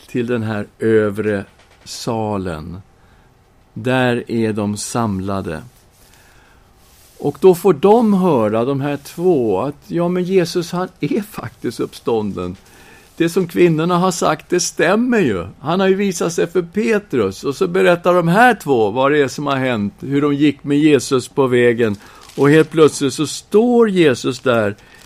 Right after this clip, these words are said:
mitt ibland dem och, eh, visar upp sina händer och sina fötter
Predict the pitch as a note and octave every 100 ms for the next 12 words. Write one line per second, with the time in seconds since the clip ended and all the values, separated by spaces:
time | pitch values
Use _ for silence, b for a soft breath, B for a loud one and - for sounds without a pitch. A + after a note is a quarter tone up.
0 | b C3+ F#3 G#3+ - - - F#3 C#3+ D#3
1 | F3 F3+ C#3+ A2+ E2+ F#2+ A#2 _ _ b
2 | b b b b b b b b - D3
3 | D3+ D3 - D#3 D3+ - _ _ _ _
4 | b b b C3 F3 E3+ - F3+ F3 E3+
5 | - _ - - - D#3+ E3 D3 D#3 F3+
6 | E3+ D3 B2 A2+ B2 - D3+ D#3+ D#3+ -
7 | F3 F3+ - - B2 G2